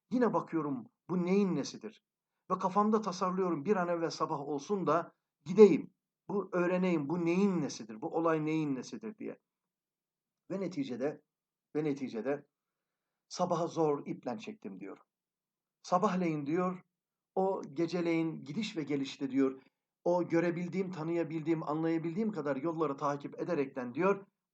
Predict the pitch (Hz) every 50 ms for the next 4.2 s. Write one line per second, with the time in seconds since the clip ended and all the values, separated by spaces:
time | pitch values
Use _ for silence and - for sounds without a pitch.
0 | _ - 185 170 156 139 139 - 185 175 143 120 117 135 135 127 113 107 95 -
1 | 101 92 90 92 95 - - _ _ _ _ _ _ - 165 160 139 127 135 127
2 | - - 127 127 123 123 123 123 - 113 - - 120 110 - 180 180 180 - _
3 | _ _ - 214 - - 143 123 123 139 139 113 120 113 - 117 104 98 - 98
4 | 104 - -